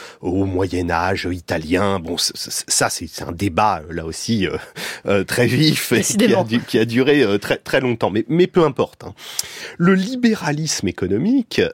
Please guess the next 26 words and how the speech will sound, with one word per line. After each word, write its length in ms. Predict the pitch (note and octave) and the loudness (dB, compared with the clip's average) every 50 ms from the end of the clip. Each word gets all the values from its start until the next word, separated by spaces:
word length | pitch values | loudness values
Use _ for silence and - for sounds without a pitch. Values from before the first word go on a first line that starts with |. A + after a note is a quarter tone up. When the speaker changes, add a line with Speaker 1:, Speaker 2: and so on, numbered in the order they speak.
| - - | -4 -4
Speaker 1:
euh, 240 | F2+ F2 E2+ E2 D#2 - - | -4 -2 -2 -2 -4 -4 -2
c'est 420 | - - - - F#3+ F#3+ F#3 - | -2 0 0 2 0 0 0 0
une 140 | - D3 C#3+ | 2 2 4
modalité 640 | C#3+ D#3 F#3+ G3+ D3 F3+ F3 D#3+ E3 - - - A#3 - _ _ | 6 6 6 6 6 2 2 0 -4 -4 -2 -2 -2 -2 _ _
possible 800 | - F3+ E3 - - - - A3+ F#3 C3 G#2 F2 D#2+ F2 E2 - _ _ _ - | 4 4 4 2 0 -2 -2 -2 -2 -4 -4 -4 -4 -6 -8 -10 _ _ _ -20
du 80 | - | -14
capitalisme, 760 | - - G2 - - - - - D#2 D2 D2+ - - - - - - _ _ - | -4 -2 -2 -2 -4 -6 -6 -6 -6 -4 -6 -6 -6 -6 -8 -12 -16 _ _ -14
en 60 | - | -14
fait. 340 | - - - - - - - - - - - - - - - - - | -12 -10 -12 -12 -10 -10 -10 -8 -8 -8 -8 -8 -10 -12 -14 -4 2
Euh, 180 | G#2+ A2 G#2+ - | 2 4 4 4
le, 480 | - C3 C3 C#3 D3+ E3 F3+ F#3+ F#3 - - | 4 4 6 6 8 8 8 6 6 4 0
euh, 440 | A#2+ A2 G#2+ G#2 G2 - - G2+ G2 | 2 2 2 2 2 0 -2 -2 2
l'idée 440 | A2 A#2+ B2+ C#3+ D#3+ D3 D3 G#3+ G#3+ | 2 2 2 2 2 4 4 4 2
de, 160 | D3 - - | 2 -2 -6
l'idée 320 | - G2+ A2 C3 C3 F#3+ | -6 -4 -2 0 2 2
de 80 | G3 - | 2 0
ce 140 | - - A#2 | 0 0 0
livre, 460 | G#2+ C3 F3 G#3+ B3 A#3+ G#3 - - - | 0 0 0 0 0 0 -2 -6 -6 -4
c'est 280 | - - - - - | -4 -2 -2 0 -2
effectivement 720 | - - - C#3 - - - - B2 B2 C#3 D#3+ F3+ G#3 A3+ | -2 0 0 -2 -4 -4 -8 -10 -8 -4 -2 0 2 2 0
de 160 | F3+ A#2 A2 | 2 2 2
mettre 460 | G#2 A2+ C3+ D3+ E3+ - - - - - | 2 4 4 2 2 0 -6 -12 -6 -4
en 120 | A2+ G#2 | -2 -2
lumière 340 | G#2 G#2 G#2 A#2 D3 F#3+ F#3 | 0 0 0 0 0 0 0
une 100 | C3 A2+ | -2 -2
cyclicité. 800 | - - - - D3+ - - D3 B2+ - - - - - - | 0 0 0 -2 -2 -4 -4 -4 -4 -4 -6 -8 -12 -16 -16